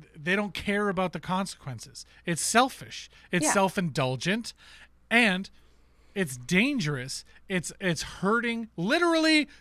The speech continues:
Speaker 1: it's spreading disease.
Speaker 2: Yeah.
Speaker 1: And I hope everybody at that rally gets the fucking virus.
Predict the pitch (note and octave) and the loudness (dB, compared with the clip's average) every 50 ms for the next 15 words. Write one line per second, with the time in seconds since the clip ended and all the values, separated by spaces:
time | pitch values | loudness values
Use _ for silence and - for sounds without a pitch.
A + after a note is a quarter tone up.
0 | - - B3 B3 G3+ - - - - A3 A3 B3 C4+ C#4 C4+ C4+ C4 G#3+ B3 C4 | -6 -2 -2 -2 -2 -2 -6 -6 -2 2 2 4 4 2 0 -2 -4 -2 -2 -2
1 | B3 G#3 E3+ E3+ A#3+ C#4+ C#4+ B3+ G3+ D#3 C3+ B2+ A#2+ - - - _ _ - _ | -2 -2 -2 -2 0 0 0 0 -2 -4 -8 -10 -12 -12 -14 -16 _ _ -20 _
2 | - G3 G3 D#3 - F#3 G3+ A#3+ B3+ G3+ B3+ A#3+ F#3+ - - F3 G3+ A3+ G#3+ B3+ | -2 -2 -2 0 2 2 4 4 4 4 2 0 0 -2 0 2 2 2 2 0
3 | C4 A3 G3+ A#3+ A#3 A#3+ A3+ E3 - F3+ G3 G#3+ G#3 F#3 F3+ G3+ G3 G3+ F3 F3+ | -4 -2 -2 -2 -2 -2 -2 -4 0 2 4 4 4 2 2 2 2 2 2 2
4 | F#3+ G3+ G3+ G3+ F#3+ F3+ F3 E3 C#3+ C3+ - F#3 G3 G#3 - - - G3 D#3+ - | 2 4 4 4 4 2 0 -4 -4 -4 0 0 0 0 0 -2 -6 -6 -6 -6
5 | _ - - A#3 G#3 - - G3 F#3 E3+ F3 F#3 F#3+ F#3 F3 D#3 C#3+ C3+ B2+ - | _ -4 -2 -2 -2 -4 -6 -8 -6 -4 0 2 2 2 2 0 -4 -8 -10 -12
6 | - - | -18 -20